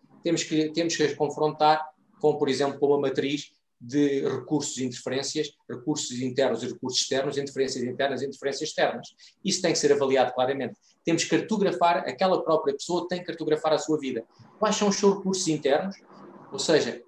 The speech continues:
quais são os recursos que ela tem dentro de si própria, os seus recursos personalísticos que podem ajudar a alinhar os seus valores? Quais são os recursos externos? O que é que ela pode ir buscar? O que é que ela precisa de ir buscar?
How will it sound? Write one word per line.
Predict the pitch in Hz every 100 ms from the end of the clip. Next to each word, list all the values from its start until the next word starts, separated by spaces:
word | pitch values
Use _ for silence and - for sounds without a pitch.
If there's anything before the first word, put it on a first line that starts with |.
| _ _ _ -
quais | 185 -
são | 185 175
os | -
recursos | 208 196 -
que | 185
ela | 175 165
tem | 175 151 135 -
dentro | 170 214 -
de | -
si | 165
própria, | 147 151 -
os |
seus | 196 -
recursos | 190 -
personalísticos | - 170 156 170 190 196 -
que | 226
podem | - 220 208 190
ajudar | 143 143 175
a | 160
alinhar | 147 143 147 135
os | -
seus | 127
valores? | 120 107 98 - _ _ _ _ -
Quais | 196
são | - 196
os | -
recursos | 190 - 170
externos? | 160 - 131 170 - - _ _
O |
que | 208
é | 208
que |
ela | 208 185 196
pode | 190
ir | 170
buscar? | - - 139 156
O |
que | 196
é |
que | 220
ela | 208 196
precisa | - 208 170
de | 165
ir |
buscar? | 165 - 147